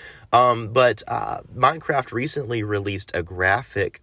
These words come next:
full of information about certain data points in the game. One of the things that they said was, on average,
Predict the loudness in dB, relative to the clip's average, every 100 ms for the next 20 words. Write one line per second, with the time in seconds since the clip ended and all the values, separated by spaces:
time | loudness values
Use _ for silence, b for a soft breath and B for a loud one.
0 | _ -12 -4 -2 -2 0 -2 -2 -6 -8
1 | -6 -6 -6 -6 -2 -2 -2 -6 -8 -4
2 | -4 -4 -6 -8 -10 -12 -10 -4 -2 -2
3 | -6 B B B 0 0 2 -2 -4 -4
4 | -2 -2 0 0 2 4 4 2 0 0
5 | 0 0 0 -2 -4 -8 -10